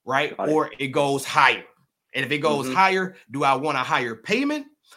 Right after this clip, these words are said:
Speaker 1: or do I wanna lock in where I'm at right now? And then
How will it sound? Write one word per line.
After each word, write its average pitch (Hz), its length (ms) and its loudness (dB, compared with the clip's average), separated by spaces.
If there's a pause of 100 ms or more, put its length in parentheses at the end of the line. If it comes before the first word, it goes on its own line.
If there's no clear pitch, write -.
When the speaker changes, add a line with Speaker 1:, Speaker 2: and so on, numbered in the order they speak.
(160)
Speaker 1:
or 143 180 -2
do 151 180 -4
I 139 100 0
wanna 147 500 -6
lock 151 320 -2
in 151 240 -6
where 131 140 -6
I'm 123 200 -6
at 110 240 -12
right 113 220 -12
now? 104 340 -16
And 123 180 -6
then 127 240 -8